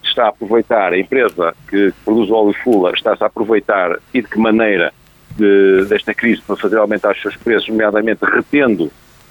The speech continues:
a produção nos seus armazéns, eh, produção essa que já foi feita há meses, mas que está pronta para entrar no mercado quando eles decidirem, não é? Eh, e teríamos uma solução muito simples. Se nós, eh, conseguíssemos estar juntos,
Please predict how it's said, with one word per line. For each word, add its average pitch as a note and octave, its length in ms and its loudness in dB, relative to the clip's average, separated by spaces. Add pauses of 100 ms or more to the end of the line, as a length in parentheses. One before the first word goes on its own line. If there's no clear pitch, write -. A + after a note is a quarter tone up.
(120)
a G#2+ 100 0
produção G#2+ 800 0
nos F#2+ 140 -8
seus G#2+ 140 -2
armazéns, G#2+ 760 0 (400)
eh, G#2 320 4
produção A#2+ 320 -2
essa A2 180 -2
que - 80 -12
já A2 120 0
foi A2 180 -2
feita G#2 420 -2
há F#2+ 80 -2
meses, G#2+ 480 -2
mas G2 180 -2
que - 80 -6
está G2 420 0
pronta G#2+ 300 0
para G2+ 160 -4
entrar G2 200 -2
no G2+ 80 0
mercado G2 440 -2 (240)
quando A2+ 280 0
eles G2 160 0
decidirem, G2+ 600 -2 (760)
não B2 100 -2
é? G#2+ 200 0 (520)
Eh, A#2 460 4
e C3 60 -2
teríamos D3 300 0
uma C#3+ 120 2
solução D3 260 0
muito D#3 200 -2
simples. D#3 360 -4 (180)
Se - 60 -4
nós, C#3+ 180 0 (380)
eh, A#2+ 300 4
conseguíssemos B2 440 -4
estar B2 240 0
juntos, G2 580 -4